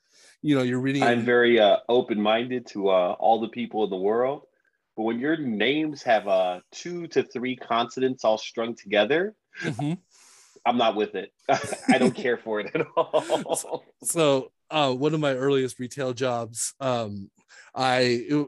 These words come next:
Speaker 1: I was definitely in my punk rock phase at this time, and,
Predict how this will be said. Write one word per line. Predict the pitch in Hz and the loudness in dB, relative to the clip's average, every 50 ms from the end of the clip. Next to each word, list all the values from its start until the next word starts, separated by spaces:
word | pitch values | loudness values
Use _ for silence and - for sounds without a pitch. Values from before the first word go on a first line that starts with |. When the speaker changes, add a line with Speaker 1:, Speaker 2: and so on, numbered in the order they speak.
| - _ - | -4 _ -10
Speaker 1:
I | - 127 131 | -6 -4 -4
was | 135 127 - _ _ - 143 | -4 -6 -8 _ _ -10 -2
definitely | 131 156 147 - 160 151 143 139 | -2 -2 0 0 0 2 2 2
in | 120 | 0
my | 123 123 123 117 110 104 - | -2 -2 -2 -2 -4 -4 -6
punk | - 127 120 - | -6 -6 -6 -4
rock | 123 117 113 - | -4 -4 -4 -6
phase | - 120 110 104 107 101 - - - - _ - | -6 -6 -6 -4 -4 -2 -2 -2 -2 -4 _ -10
at | 104 120 113 - | -6 -6 -6 -6
this | - 117 - - | -8 -10 -10 -6
time, | - 135 117 110 110 107 110 107 110 101 _ - | -4 -2 0 0 0 -2 -2 -4 -6 -8 _ -4
and, | 123 117 113 110 110 101 101 | -4 -4 -2 -4 -6 -6 -8